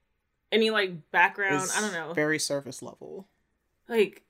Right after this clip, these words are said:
Speaker 1: do you know anything about this person's politics? Or I don't, like, eh, but I'm crazy always for asking that, so apparently.
Speaker 2: Mm.
Speaker 1: Like, apparently I'm asking too much for people to re-, take
Speaker 2: Too
Speaker 1: two
Speaker 2: much.
Speaker 1: seconds of Google search.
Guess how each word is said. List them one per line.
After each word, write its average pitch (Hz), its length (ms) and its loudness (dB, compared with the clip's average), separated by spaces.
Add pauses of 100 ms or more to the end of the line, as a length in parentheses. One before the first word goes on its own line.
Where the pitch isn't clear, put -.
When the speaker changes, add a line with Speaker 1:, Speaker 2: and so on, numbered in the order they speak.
(340)
Speaker 1:
do 220 80 -4
you 240 160 -2
know 247 100 2
anything 208 440 -4
about 190 180 -2
this 185 100 -10
person's 190 400 -10
politics? 170 540 -8
Or 160 260 -6 (280)
I 170 120 0
don't, 160 200 -10 (640)
like, 180 300 -2 (280)
eh, 202 140 4
but 202 180 4
I'm 190 320 2
crazy 185 360 -4
always 151 320 -4
for 135 100 -12
asking - 300 -10
that, - 220 -16
so 98 280 -16 (340)
apparently. 107 480 -8 (800)
Speaker 2:
Mm. 147 300 -4
Speaker 1:
Like, 233 160 10
apparently 254 420 4
I'm 208 200 4
asking 202 360 0
too 190 140 -6
much 175 320 -6
for 160 280 -4
people 160 340 -8
to 131 420 -10 (800)
re-, 175 280 -4
take 220 260 6
Speaker 2:
Too 151 120 -2
Speaker 1:
two 349 360 8
Speaker 2:
much. 370 100 4
Speaker 1:
seconds 240 340 6
of 214 140 0
Google 208 300 2
search. 180 440 -6